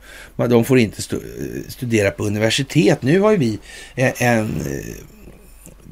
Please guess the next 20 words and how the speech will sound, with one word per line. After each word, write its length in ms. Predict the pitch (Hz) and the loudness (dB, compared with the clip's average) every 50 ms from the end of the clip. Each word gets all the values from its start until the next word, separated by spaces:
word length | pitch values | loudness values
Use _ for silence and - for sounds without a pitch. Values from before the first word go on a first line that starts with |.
| - - - - - | -20 -20 -20 -18 -14
diskussion 720 | - 107 113 113 - - 131 - - 117 101 98 104 101 | -6 -4 -4 -4 -2 -4 -6 -4 -2 -2 -2 -2 -2 -4
eller 120 | 101 104 104 | -4 -4 -4
en 280 | 104 110 117 113 104 | -2 -2 -2 -2 -2
debatt 640 | 110 117 110 98 131 156 180 160 - - - - - | -4 -6 -2 2 4 4 4 2 -2 -10 -20 -12 -10
i 480 | - - 95 107 98 95 90 92 82 - - - - - - - - - - - - - - - - - - - - - - - | -8 -4 -2 -2 -2 -2 -4 -4 -8 -10 -16 -20 -20 -20 -20 -20 -20 -20 -20 -20 -20 -20 -20 -20 -20 -20 -20 -20 -20 -20 -8 0
västvärlden 720 | 120 117 110 98 - - - - - 78 85 85 101 98 | 2 2 2 2 0 -4 -4 -6 -4 -4 -4 -4 -6 -6
om 180 | 92 92 101 110 | -4 -4 -2 0
hur 160 | 117 120 117 | 0 2 4
är 180 | 120 117 120 | 4 4 4
det 60 | 135 135 | 6 6
egentligen 420 | 143 139 127 120 - - 123 123 | 6 4 2 2 -2 -4 -4 -4
med 100 | 123 120 | -2 -2
de 120 | 120 113 | -2 -2
här, 220 | 107 120 110 104 101 | -2 -2 -2 -2 -4
eh, 400 | 101 98 90 65 67 67 - - | -4 -6 -6 -8 -10 -12 -12 -10
friheterna, 1040 | - - - 123 156 175 165 110 95 95 95 85 101 139 165 190 196 - - 151 151 | -10 -8 0 0 2 2 2 -2 -2 -6 -6 -2 0 0 0 0 -2 -4 -4 -4 -4
akado-, 540 | - - 139 127 127 143 165 165 - 113 - 147 | -2 -4 -4 0 2 2 2 0 -2 -8 -4 -4
akademiska 760 | 139 143 - 135 131 131 147 160 170 185 185 170 - 170 151 | -4 -2 -2 -2 0 2 2 2 2 2 0 0 -2 -2 -2
friheten, 640 | - 170 170 147 110 98 98 110 107 - - 117 | 0 2 2 2 2 0 -2 -4 -4 -4 -4 -4
och, 140 | 117 113 - | -4 -4 -4